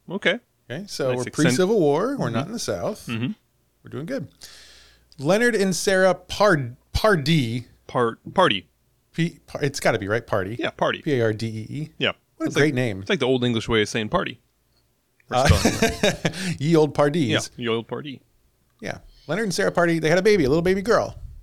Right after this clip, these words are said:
Speaker 2: And the baby's name was also Sarah.
Speaker 1: Wait, the,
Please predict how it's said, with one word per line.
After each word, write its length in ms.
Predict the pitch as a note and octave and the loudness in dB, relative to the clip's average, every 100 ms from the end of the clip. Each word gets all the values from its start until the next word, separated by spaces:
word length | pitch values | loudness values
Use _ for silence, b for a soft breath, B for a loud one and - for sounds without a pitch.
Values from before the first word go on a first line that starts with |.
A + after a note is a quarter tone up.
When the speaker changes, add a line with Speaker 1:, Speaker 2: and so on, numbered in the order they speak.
| - _ _ _ _ - | -20 _ _ _ _ -8
Speaker 2:
And 80 | A2 | -6
the 40 | |
baby's 260 | A2 C3+ E3 | -2 -2 -2
name 180 | A2+ A#2+ | -6 -6
was 300 | D3+ - - _ _ - | -6 -8 -12 _ _ -6
also 300 | G2 - C3 | -6 -4 -4
Sarah. 400 | - A#3 G2+ - _ _ b b _ _ _ _ _ - | -2 -2 -4 -8 _ _ b b _ _ _ _ _ -10
Speaker 1:
Wait, 140 | |
the, 80 | C3+ | -8